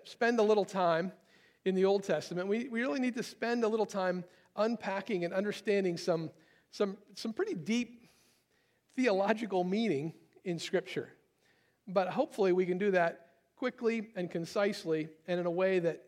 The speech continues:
that helps the passage this morning make sense. So Hebrews chapter four, verses fourteen to sixteen, they, these verses say this.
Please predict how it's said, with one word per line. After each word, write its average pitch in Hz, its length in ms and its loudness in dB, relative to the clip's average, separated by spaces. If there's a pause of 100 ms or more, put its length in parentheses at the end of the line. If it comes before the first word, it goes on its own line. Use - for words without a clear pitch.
that 160 140 2
helps 190 260 -2
the 175 80 -2
passage 180 560 -6
this 156 260 -8
morning 180 480 2 (520)
make 170 260 0
sense. - 640 -4 (720)
So 214 100 6
Hebrews 277 540 0 (100)
chapter 214 400 -2
four, 180 540 2 (440)
verses 214 360 -2
fourteen 240 580 -4
to 196 80 -2
sixteen, 143 760 -6 (680)
they, 185 460 -4
these 185 180 -2
verses 175 460 -4 (100)
say 160 520 2 (180)
this. - 400 -2